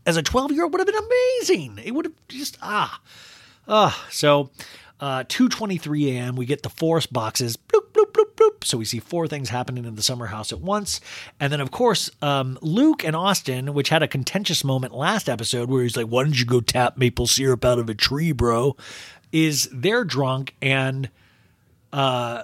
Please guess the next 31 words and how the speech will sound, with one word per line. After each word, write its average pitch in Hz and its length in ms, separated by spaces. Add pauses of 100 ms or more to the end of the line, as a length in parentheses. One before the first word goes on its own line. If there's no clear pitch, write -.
Luke's 151 400
like, 120 260
"You 123 160
wanna 160 260
arm 127 320
wrestle 151 380
right 117 340
now?" 123 640
And 113 100
Austin's 110 300
like, 104 180
"Yes." 131 840 (1300)
That's - 200
how 240 120
simple 160 580
guys 113 340
are, 123 240
man. 104 180
Like, 117 220
dude, 104 320 (580)
I 147 80
can't. 151 380 (120)
Did 135 140
I 185 80
tell 110 260
you 131 140
guys 147 300
I 117 160
was 107 140
on, 104 200 (100)
uh, 95 180